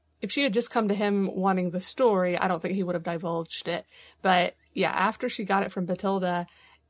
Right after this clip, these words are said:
he, yeah, maybe he would have wanted to respond and paint Dumbledore in a better light. Because, like you said, we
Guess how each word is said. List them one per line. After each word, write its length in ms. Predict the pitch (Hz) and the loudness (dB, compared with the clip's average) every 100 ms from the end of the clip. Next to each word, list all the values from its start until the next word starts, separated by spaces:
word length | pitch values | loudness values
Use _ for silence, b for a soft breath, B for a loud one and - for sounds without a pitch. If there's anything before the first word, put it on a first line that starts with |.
| _ | _
he, 720 | - - 208 214 214 220 233 233 | -20 -8 -4 -2 -2 -4 -6 -6
yeah, 300 | 196 254 330 | -4 -2 0
maybe 280 | 196 220 254 | 0 0 -2
he 80 | 262 | -2
would 160 | 262 | -2
have 120 | 302 | 0
wanted 240 | 190 185 180 | 0 0 -2
to 100 | 180 | -4
respond 680 | 180 - - 175 180 180 175 | -6 -4 -4 -2 -2 -2 -4
and 580 | 185 175 175 170 175 - _ _ | -4 -4 -6 -6 -8 -12 _ _
paint 340 | - 190 - | -4 -4 -2
Dumbledore 440 | - 180 185 180 165 | -4 -4 -2 -2 -2
in 100 | 175 | -2
a 60 | 165 | -2
better 280 | 175 170 | -2 -2
light. 540 | 170 175 180 - - - B B B - | -2 0 0 -2 -10 -20 B B B -6
Because, 680 | 190 196 185 170 165 - - | -2 0 0 0 -4 -6 -4
like 180 | 180 185 | -4 -2
you 100 | 185 | -2
said, 320 | - 151 - | -2 -2 -2
we 360 | 185 180 160 | -4 -2 -6